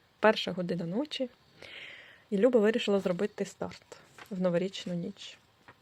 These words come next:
Точніше, разом з вами ми стартували цей набір в прямому ефірі. Невеличкий такий ефір, я показала комплектуючі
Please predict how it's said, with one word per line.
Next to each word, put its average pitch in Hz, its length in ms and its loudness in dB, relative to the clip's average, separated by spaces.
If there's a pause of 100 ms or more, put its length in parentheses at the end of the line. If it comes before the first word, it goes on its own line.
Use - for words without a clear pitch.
(560)
Точніше, 208 600 -2
разом 190 300 2
з 185 60 -10
вами 202 260 -2
ми 185 120 -4
стартували 180 640 -2
цей 180 140 -4
набір 175 360 -2 (340)
в - 40 -20
прямому 190 360 -2
ефірі. 208 380 -4 (420)
Невеличкий 208 420 2
такий - 240 -8
ефір, 294 220 -4 (200)
я 180 80 0
показала 180 380 -4
комплектуючі 320 720 -4